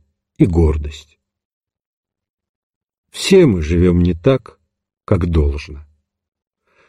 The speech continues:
Нужно, по крайней мере, хоть искренно, до глубины души, сознавать это, не считать себя хорошими и доказать это не словами, а делом. А то, как будто мы сознаём свои ничтожества,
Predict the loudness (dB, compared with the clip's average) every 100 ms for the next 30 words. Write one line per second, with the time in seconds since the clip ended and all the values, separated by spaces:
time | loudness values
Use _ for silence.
0 | _ 2 4 4 2 0 0 2 2 2
1 | 2 2 2 -2 -8 -4 -2 -2 -8 -2
2 | -2 -2 -6 -6 -4 -4 -8 -14 _ -2
3 | 2 2 2 2 2 0 0 -4 -4 0
4 | 0 -2 _ _ _ _ _ _ _ 0
5 | 2 4 4 4 2 -2 -10 -10 -10 -18
6 | -20 _ _ _ _ _ 2 2 2 2
7 | 0 0 0 0 2 0 2 0 0 -2
8 | -2 -4 0 0 2 2 2 0 0 0
9 | 0 0 0 0 2 2 0 -4 -8 _
10 | _ _ _ 0 2 4 2 2 -2 -10
11 | _ _ _ _ _ _ _ _ _ _
12 | -2 2 4 4 2 0 -2 -6 -2 0
13 | 2 0 -2 2 2 4 4 2 0 0
14 | 2 2 2 0 -2 0 2 2 -2 -6
15 | -6 -6